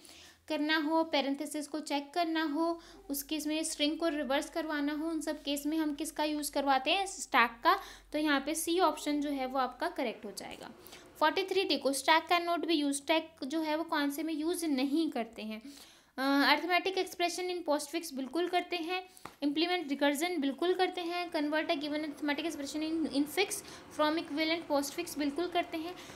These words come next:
allocate rec-, resources like C P U by the operating system। तो ऐसा कुछ काम जो है वो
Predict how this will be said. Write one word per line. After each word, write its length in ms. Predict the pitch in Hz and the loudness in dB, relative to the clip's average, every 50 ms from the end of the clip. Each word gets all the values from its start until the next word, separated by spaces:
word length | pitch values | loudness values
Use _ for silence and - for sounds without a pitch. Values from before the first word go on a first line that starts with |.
| - - - | -6 4 6
allocate 540 | 269 311 320 349 339 - 359 370 392 392 381 | 8 8 8 6 6 6 4 4 6 6 4
rec-, 260 | 349 - - 247 254 | 2 2 4 4 4
resources 640 | 262 285 285 - 311 277 277 269 - - 349 381 370 370 - - - - - - - - | 4 4 2 4 4 4 4 4 4 2 4 4 2 0 -4 -10 -14 -20 -20 -14 -6 2
like 360 | 262 277 294 302 - - - | 4 4 4 4 2 0 0
C 140 | 311 302 294 - | 2 2 2 2
P 40 | 302 | 2
U 160 | 330 359 349 | 2 2 6
by 260 | 285 311 285 285 262 | 6 6 6 6 6
the 180 | 320 320 294 285 | 4 2 2 2
operating 380 | - 247 233 - 247 269 262 | -2 -4 -4 -2 -4 -4 -4
system। 300 | 254 233 - - 247 247 | -6 -8 -6 -6 -6 -2
तो 60 | 240 | 0
ऐसा 240 | 262 262 277 277 302 | 0 0 2 0 -2
कुछ 240 | 302 311 320 320 - | -4 -4 -4 -6 -6
काम 340 | - - 262 262 262 277 285 | -6 -2 -2 0 0 0 0
जो 100 | 277 302 | -2 -2
है 180 | 285 277 269 | -2 -2 -2
वो 320 | 262 262 302 349 466 480 | -2 -2 -2 -2 -2 -4